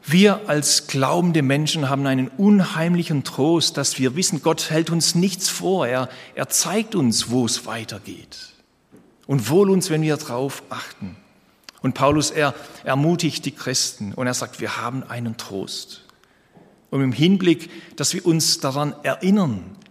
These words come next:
denkt dran, wir haben eine Heimat, die Gott uns bereitet.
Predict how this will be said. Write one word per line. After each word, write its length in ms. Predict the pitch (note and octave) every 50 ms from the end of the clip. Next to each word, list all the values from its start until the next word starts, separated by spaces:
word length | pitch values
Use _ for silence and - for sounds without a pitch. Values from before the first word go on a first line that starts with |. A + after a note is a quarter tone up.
| _ -
denkt 320 | F3+ G3 G#3+ G3+ - -
dran, 320 | F3 D#3 B2+ G#2 E2+ - - - _ _ _ _ _ _ _ _ _ _ _ _ _ _ -
wir 120 | - - - - D#3+
haben 260 | D3+ D#3 D#3 D#3+ D3+ -
eine 340 | C3 D3 D#3 D3 C3 - -
Heimat, 400 | C3+ D3+ F3+ F3+ E3+ D3 - -
die 80 | C#3+
Gott 260 | - - E3 D3+ - -
uns 260 | - E3+ D#3+ D#3 E3
bereitet. 640 | E3 D3 C3 B2 A2+ B2+ D3+ D#3 - B2 G2+ -